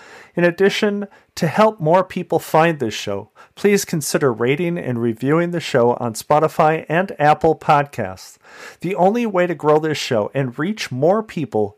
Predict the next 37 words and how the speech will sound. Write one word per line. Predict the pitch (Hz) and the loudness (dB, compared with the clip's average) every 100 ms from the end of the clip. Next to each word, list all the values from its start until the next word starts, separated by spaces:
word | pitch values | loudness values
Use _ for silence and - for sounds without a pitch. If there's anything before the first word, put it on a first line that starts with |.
| _ | _
is | 131 127 | -6 -6
through | - 151 156 | -8 -2 -2
your | 151 113 120 117 | -2 0 0 2
help. | 135 107 - - _ _ _ _ _ _ _ _ | 0 -2 -4 -20 _ _ _ _ _ _ _ _
As | 160 165 208 | 2 2 0
you | 214 | -4
grieve, | 160 147 135 - 147 | 0 0 0 -4 -4
I'm | 151 | -2
sure | - - 202 208 | 0 2 4 2
you've | 170 160 | -2 -6
found | - 151 147 139 | 0 2 2 2
value | 135 131 127 117 120 - | 2 4 4 0 -4 -4
in | 131 | -6
a | |
support | 127 156 - 190 190 | -4 -6 0 0 0
system | - 165 190 170 | -4 -2 -2 -2
of | 120 | -6
family | - 170 175 185 185 | -2 2 2 0 -6
and | 160 135 | -6 -4
friends | - 143 139 - | 0 0 0 -8
to | 131 | 0
help | 165 170 | 0 0
you | - 170 | -2 -4
navigate | 139 127 127 123 123 120 | 0 0 0 -2 -4 -2
your | 123 113 | -4 -2
loss. | 110 113 98 - - _ _ - - _ | 0 0 0 -8 -20 _ _ -20 -20 _
Let | 208 | 2
us | 233 - | 2 4
all | 170 170 | 4 4
together | - 143 - 147 123 104 | 0 -6 2 2 2 -4
reach | 95 151 185 - | -4 -8 -6 -2
out | 135 110 - _ | 0 -2 -4 _
and | 131 131 | -8 -2
do | 196 | -2
what | 214 185 185 | 2 2 2
we | 165 | -6
can | 160 - 131 110 | -10 -4 -2 -2